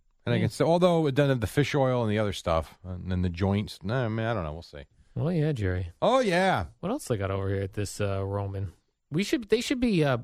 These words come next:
Speaker 2: our, our podcast
Speaker 1: Uh,
Speaker 2: sponsor. They do a lot of s-,
Speaker 1: Al, I have
Speaker 2: sponsorship.
Speaker 1: said this to you, whether it's For Hims or Roman, like,
Speaker 2: Yeah.
Speaker 1: one of these places, I don't know why we don't have a title sponsor.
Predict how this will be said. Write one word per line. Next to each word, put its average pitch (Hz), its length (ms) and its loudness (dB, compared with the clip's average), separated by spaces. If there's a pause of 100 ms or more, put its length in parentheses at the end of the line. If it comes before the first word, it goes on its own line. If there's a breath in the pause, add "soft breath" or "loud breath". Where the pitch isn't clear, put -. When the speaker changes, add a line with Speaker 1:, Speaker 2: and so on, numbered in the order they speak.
Speaker 2:
our, 113 400 2
our 117 160 2
podcast 165 460 0
Speaker 1:
Uh, - 40 -4
Speaker 2:
sponsor. 107 260 -2
They 131 120 2
do 175 200 0
a 240 40 0
lot 139 220 2
of 107 80 0
s-, - 200 -6
Speaker 1:
Al, 156 300 2
I 135 180 4
have 190 140 2
Speaker 2:
sponsorship. 107 100 -8
Speaker 1:
said 165 140 2
this 151 200 -4
to - 180 -2
you, 147 140 2
whether 120 320 2
it's - 480 -6
For 170 420 4
Hims 160 640 4
or 113 420 0
Roman, 147 640 2
like, 139 100 4
Speaker 2:
Yeah. 131 200 -2
Speaker 1:
one 139 260 0
of 208 140 0
these 180 180 -2
places, 139 440 -2
I 117 80 0
don't 147 120 0
know 143 100 0
why 120 200 2
we 135 120 0
don't 123 120 0
have 113 100 -2
a 101 60 -8
title 101 260 -2
sponsor. 78 480 -6